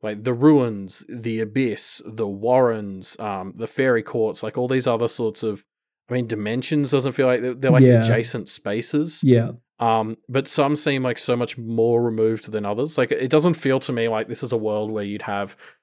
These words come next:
Speaker 1: okay, there are seventeen parallel dimensions, you know? It's like,
Speaker 2: Yeah.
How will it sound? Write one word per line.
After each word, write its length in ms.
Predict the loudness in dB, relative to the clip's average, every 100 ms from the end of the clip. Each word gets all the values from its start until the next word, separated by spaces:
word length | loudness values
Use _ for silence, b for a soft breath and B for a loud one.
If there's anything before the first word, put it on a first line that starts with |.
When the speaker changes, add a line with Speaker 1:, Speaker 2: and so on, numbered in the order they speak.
| _ _ _ 0
Speaker 1:
okay, 300 | 2 4 4
there 220 | 4 4
are 140 | 2
seventeen 800 | -2 2 2 2 0 0 -2 -4
parallel 520 | -2 0 2 2 0
dimensions, 760 | -4 -8 -8 -10 -12 -16 -16 -12
you 80 | -6
know? 140 | -6
It's 140 | -4 -6
like, 160 | -6 -10 _ _ _ 4
Speaker 2:
Yeah. 280 | 6 6